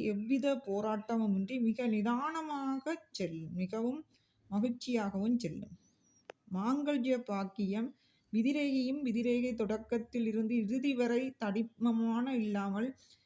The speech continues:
மெல்லிய நூலைப் போல தெளிவாக இருந்தால்,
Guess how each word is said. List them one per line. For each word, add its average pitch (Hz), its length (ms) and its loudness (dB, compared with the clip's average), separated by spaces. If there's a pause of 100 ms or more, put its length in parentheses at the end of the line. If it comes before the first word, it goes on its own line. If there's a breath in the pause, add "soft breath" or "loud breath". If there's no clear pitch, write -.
(120)
மெல்லிய 269 460 4
நூலைப் 269 560 4
போல 247 300 2 (300)
தெளிவாக 277 800 2
இருந்தால், 165 540 0